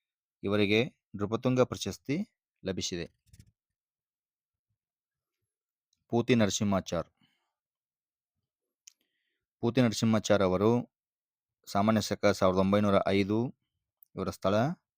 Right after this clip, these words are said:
ಮೇಲುಕೋಟೆ. ಇವರು ಶಬರಿ, ಅಹಲ್ಯೆ, ಶ್ರೀಹರಿಚರಿತೆ ಕೃತಿಗಳನ್ನು ರಚಿಸಿದ್ದಾರೆ. ಇವರಿಗೆ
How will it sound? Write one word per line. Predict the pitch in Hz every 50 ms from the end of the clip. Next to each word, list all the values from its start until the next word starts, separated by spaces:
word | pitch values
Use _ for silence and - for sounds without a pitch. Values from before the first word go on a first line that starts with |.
| _ _ _ _ _ _ _ _ -
ಮೇಲುಕೋಟೆ. | 101 104 104 98 - - 90 - - 71 - _ _ _ _ _ _ _ _ _ _ _ _ _ _ _ _ _ _ _ _
ಇವರು | 113 107 113 113 113 113
ಶಬರಿ, | - - 101 101 117 113 113 113 113 113 - -
ಅಹಲ್ಯೆ, | 98 104 101 107 107 107 104 104 110 - _ _ _ _ _ -
ಶ್ರೀಹರಿಚರಿತೆ | - - 110 113 104 107 98 95 - - 95 95 - - 95 90
ಕೃತಿಗಳನ್ನು | - - 90 - 98 92 90 90 90 90 90 90
ರಚಿಸಿದ್ದಾರೆ. | 87 - - - 87 87 95 95 95 107 117 123 - _ _ _ _ _ _ _ _ _ _ _ _ _ _ _ _ _ _ _ -
ಇವರಿಗೆ | - 113 117 117 113 113 117